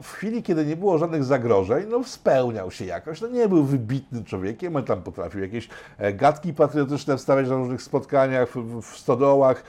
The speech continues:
e, na wiecach, różnych na wsiach, miastach, miasteczkach i tak dalej. Dopóki nie było realnego zagrożenia, no,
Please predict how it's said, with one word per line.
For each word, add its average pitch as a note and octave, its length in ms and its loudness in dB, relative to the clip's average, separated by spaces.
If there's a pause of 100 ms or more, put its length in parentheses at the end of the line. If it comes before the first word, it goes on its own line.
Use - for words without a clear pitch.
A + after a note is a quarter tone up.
(280)
e, G#2 340 0
na A#2+ 160 0
wiecach, C#3 540 2
różnych B2+ 360 -4
na D3 180 4
wsiach, C3 320 -2
miastach, C3+ 420 -2
miasteczkach C3 460 -2
i A2+ 40 -10
tak A#2 100 -2
dalej. C#3 260 4 (240)
Dopóki F3 420 -2
nie D#3+ 120 -2
było D#3+ 140 2
realnego D3+ 360 6
zagrożenia, C#3+ 520 2
no, E3 220 -4